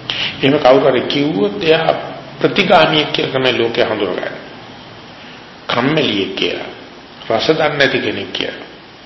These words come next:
එචා ලෝක මතයට විරුද්ධ යාමක් වෙන්න වෙනවා මේ අදුක්කම සුඛය හඳුනගන්න.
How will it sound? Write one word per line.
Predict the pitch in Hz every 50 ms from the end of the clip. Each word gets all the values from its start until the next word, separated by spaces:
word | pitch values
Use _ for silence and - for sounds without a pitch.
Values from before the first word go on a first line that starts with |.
| - - - - - - - - - - - - - - - - - - - - - - - - - - - - - - - -
එචා | 139 135 127 - 135 143
ලෝක | 147 135 131 127 127
මතයට | 135 131 127 120 - 113 98 95 95 98 110 135 - - - - - -
විරුද්ධ | - 190 165 147 139 151 143 139 151 147
යාමක් | 143 135 131 123 123 127 120 - -
වෙන්න | 120 113 107 104
වෙනවා | 104 98 95 90 98 104 113
මේ | 120 123 127 123
අදුක්කම | 117 110 107 113 - 98 98 107
සුඛය | 107 107 120 - - 107
හඳුනගන්න. | 95 98 110 120 123 131 123 101 -